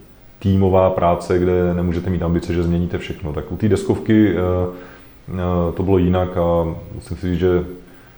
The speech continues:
doufám, že to není poslední desková hra, kterou jsem dělal, protože to opravdu byl jako, eh, osvěžující zážitek. Eh, i když to pak člověka stojí nějaký čas navíc, eh, který by měl věnovat rodině a tak.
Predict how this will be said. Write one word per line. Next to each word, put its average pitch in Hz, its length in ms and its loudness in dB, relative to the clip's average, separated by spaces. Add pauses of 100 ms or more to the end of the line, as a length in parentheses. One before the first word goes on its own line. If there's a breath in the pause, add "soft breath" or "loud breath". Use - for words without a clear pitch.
(320 loud breath)
doufám, 101 240 2
že 101 60 0
to 110 100 -2
není 110 140 2
poslední 87 360 0
desková 82 360 0
hra, 82 120 2
kterou 80 200 -4
jsem 90 180 -4
dělal, 85 240 4
protože 85 320 -4
to 92 120 2
opravdu 85 280 2
byl 85 120 2
jako, 85 420 2
eh, 82 460 -2
osvěžující 87 560 0
zážitek. 87 560 2
Eh, - 800 -6
i 104 40 2
když 104 180 4
to - 80 0
pak - 240 2
člověka 95 340 2
stojí 95 320 -2
nějaký 92 340 -2
čas 92 220 -4
navíc, 87 520 -4
eh, 85 280 0
který 85 240 -2
by 87 120 0
měl 87 180 2
věnovat 87 320 0
rodině 87 420 0
a 87 60 2
tak. 85 240 0